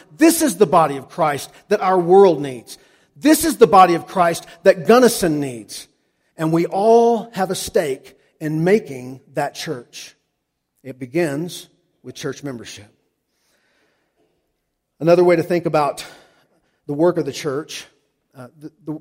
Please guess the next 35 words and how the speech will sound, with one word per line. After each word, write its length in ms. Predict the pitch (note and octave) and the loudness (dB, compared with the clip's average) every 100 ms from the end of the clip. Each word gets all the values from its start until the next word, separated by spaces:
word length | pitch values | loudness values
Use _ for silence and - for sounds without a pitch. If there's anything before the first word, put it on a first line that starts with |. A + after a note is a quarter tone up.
| _ | _
the 100 | D#3+ | -16
church 320 | - F#3+ F3+ | -6 -4 -4
is 120 | E3+ | -6
to 180 | - G3 - | -10 -12 -2
aid 440 | F3 G3+ G#3+ F3 _ _ _ | 2 2 0 -10 _ _ _
the 120 | - | -8
Christ 420 | D#3 - F3+ F#3 - | -8 -2 -2 -2 0
follower 420 | E3+ E3 E3 E3 | 2 4 2 0
and 240 | E3+ F3+ | -4 -2
the 80 | F3+ | -2
church, 600 | - D#3+ C3 D3 - - | -4 -6 -8 -10 -16 -16
the 80 | - | -16
whole 220 | - F#3 | -6 -6
church, 520 | F3 D3+ C3 C3+ - - _ _ _ | -6 -12 -14 -14 -20 -20 _ _ _
in 80 | C#3+ | -8
becoming 360 | C#3 C#3+ D#3 D3 | -6 -4 -4 -2
all 240 | C3+ D#3+ | 0 0
that 120 | D#3+ | -2
Jesus 400 | C#3+ D3+ C#3+ D3+ | -6 -8 -8 -10
intended 380 | D3 C3 D3 C3+ | -12 -14 -14 -12
us 120 | C3 | -14
to 100 | - | -16
be. 320 | B2 A2+ A2+ A2+ _ _ _ _ _ _ _ _ _ _ | -18 -20 -20 _ _ _ _ _ _ _ _ _ _ _
To 80 | - | -10
learn 180 | C#3 D3+ | -6 -6
to 80 | C#3+ | -6
live 220 | C3 C#3+ | -8 -4
by 140 | C#3+ | -6
grace, 580 | C3 B2+ C3+ D3 - - _ _ _ _ _ _ _ _ _ _ _ _ | -4 -8 -8 -10 -14 -18 _ _ _ _ _ _ _ _ _ _ _ _
to 80 | D#3 | -12
learn 500 | C3+ C#3+ D#3 G#3 F#3 _ _ _ _ - | -8 -6 -4 -4 -6 _ _ _ _ -10
in 120 | D#3 | -6
order 260 | D#3+ E3 | -2 -2
to 120 | E3 E3 | -4 -8
grow. 440 | C#3+ C#3+ D#3 E3+ | -4 -2 -2 -6